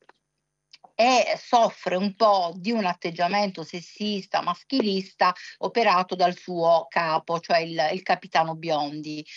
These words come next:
che le fa mobbing, ecco, ed è, insomma, ho voluto raccontare un po' quello che a volte succede nelle, nelle vere caserme, no? Dove ancora c'è un'impostazione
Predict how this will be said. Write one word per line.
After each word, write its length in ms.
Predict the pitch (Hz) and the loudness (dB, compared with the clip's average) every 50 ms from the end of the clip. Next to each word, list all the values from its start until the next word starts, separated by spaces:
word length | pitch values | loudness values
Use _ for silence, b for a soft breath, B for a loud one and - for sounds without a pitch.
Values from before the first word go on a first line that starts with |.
| B B B B B B B B | B B B B B B B B
che 220 | _ - 339 339 285 | _ 0 2 2 2
le 160 | 233 240 269 | 2 0 -4
fa 560 | 269 - 208 180 196 220 233 214 175 165 165 170 | 0 0 2 4 4 4 4 4 4 2 0 0
mobbing, 800 | 180 202 220 214 190 165 160 156 185 180 170 170 170 170 160 170 165 165 160 - | 2 4 4 4 4 2 -2 -8 -8 -6 -6 -8 -10 -8 -4 -2 0 0 0 0
ecco, 500 | 180 175 170 170 _ - 185 160 151 - | 0 -2 -4 -6 _ -2 0 0 0 2
ed 320 | 226 262 269 240 226 220 | 0 0 -2 -4 -2 0
è, 260 | 220 214 220 226 220 208 | 2 2 4 2 2 0
insomma, 380 | 190 170 - - 202 208 180 | -2 -6 -2 -2 -2 0 0
ho 40 | 175 | -2
voluto 360 | 175 208 220 220 220 190 175 | 0 0 -2 0 0 0 0
raccontare 640 | 180 190 196 - - 247 254 - - 170 175 175 208 | 0 0 0 -2 -2 -2 -2 0 2 2 2 4 2
un 160 | 226 220 226 | 0 -2 -2
po' 280 | - 170 165 180 - _ | 0 2 2 2 2 _
quello 400 | - 185 175 175 180 175 170 170 | -4 -2 -2 -2 -2 -2 -4 -6
che 400 | - - 180 170 180 185 180 - b b b b b b b _ - - | -6 -4 0 0 2 0 0 -4 b b b b b b b _ 0 0
a 80 | 202 | 0
volte 420 | 190 170 175 165 185 202 - 202 180 | 0 2 2 2 2 2 0 -4 -6
succede 800 | - - 220 220 - - - 151 151 165 185 180 175 160 165 | -6 -8 -10 -10 -10 -8 -6 -2 -2 -2 -2 -2 -2 -2 -2
nelle, 480 | 165 160 156 151 151 151 156 151 147 147 | -2 -4 -4 -4 -4 -4 -4 -4 -4 -4
nelle 320 | 160 170 170 170 165 165 | -6 -8 -6 -4 -4 -6
vere 420 | 151 175 220 226 202 165 151 160 156 | -4 -2 0 0 0 0 -2 -2 -6
caserme, 680 | - 156 151 - - 165 165 156 156 151 160 156 151 | -6 -10 -8 -4 -2 0 0 0 0 -4 -4 -8 -8
no? 220 | 151 170 196 220 208 | -2 0 0 0 0
Dove 340 | 180 190 196 190 170 156 151 - | 0 0 -2 -2 -2 -4 -6 -6
ancora 680 | 160 185 214 220 - - 196 190 202 208 202 185 185 | -6 -6 -6 -8 -8 -8 -4 -2 0 0 0 -2 -2
c'è 160 | _ - 170 170 | _ -8 -8 -8
un'impostazione 1080 | 185 196 190 175 170 170 165 165 _ - 190 190 _ _ - 180 165 160 165 165 | -8 -8 -10 -12 -12 -14 -16 -14 _ -10 -10 -10 _ _ -14 -12 -12 -10 -12 -14